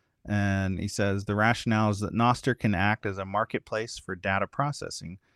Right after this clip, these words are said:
Where users request jobs to be processed in certain ways, such as speech to text, summarization, et cetera,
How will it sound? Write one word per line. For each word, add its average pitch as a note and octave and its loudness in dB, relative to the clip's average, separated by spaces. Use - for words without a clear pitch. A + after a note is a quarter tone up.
Where G2+ 4
users A#2 4
request B2+ 4
jobs A2+ 4
to G#2 -2
be G2 2
processed B2 2
in G2 -4
certain A#2 -2
ways, G2 0
such - -4
as E2+ -10
speech - -6
to - -6
text, - 0
summarization, G#2+ 0
et - -8
cetera, A2+ 4